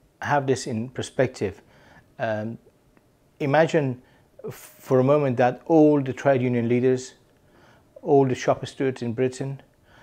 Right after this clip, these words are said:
um, all the regional, um, officers of various trade unions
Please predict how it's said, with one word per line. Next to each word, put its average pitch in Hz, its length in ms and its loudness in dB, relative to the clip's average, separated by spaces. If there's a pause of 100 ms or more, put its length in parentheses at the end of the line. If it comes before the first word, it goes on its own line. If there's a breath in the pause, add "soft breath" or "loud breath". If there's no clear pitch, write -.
(180 soft breath)
um, 113 500 -4
all 143 300 2
the 127 100 2
regional, 127 480 0 (380)
um, 120 240 -4
officers 123 480 -2
of 113 160 -2
various 117 320 2
trade 117 240 -2
unions 113 480 -4